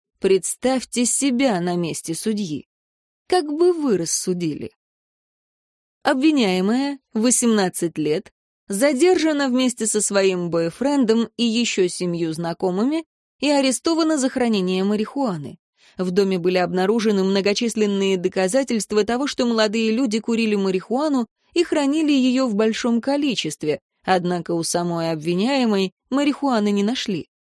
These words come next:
Девушка была из семьи среднего класса, хорошо училась, судимости ранее не имела, при аресте и впоследствии сопротивления не оказала,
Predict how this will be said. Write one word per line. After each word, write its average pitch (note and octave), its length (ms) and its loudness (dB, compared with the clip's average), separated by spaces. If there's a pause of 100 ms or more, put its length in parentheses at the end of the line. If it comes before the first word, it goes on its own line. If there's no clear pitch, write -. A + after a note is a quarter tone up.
(340)
Девушка D#4 460 2
была B3 220 2
из A#3 180 0
семьи A3 420 0
среднего F#3 580 -2
класса, E3 720 -4
хорошо C#4 540 2
училась, F#3 640 -2 (220)
судимости G3+ 720 0
ранее F3+ 480 0
не F3+ 280 0
имела, D#3 440 -4 (340)
при G#3 140 2
аресте G3 640 2
и - 20 4
впоследствии C#4 840 -2
сопротивления C4+ 920 -2
не C#4 200 0
оказала, G#3+ 640 -2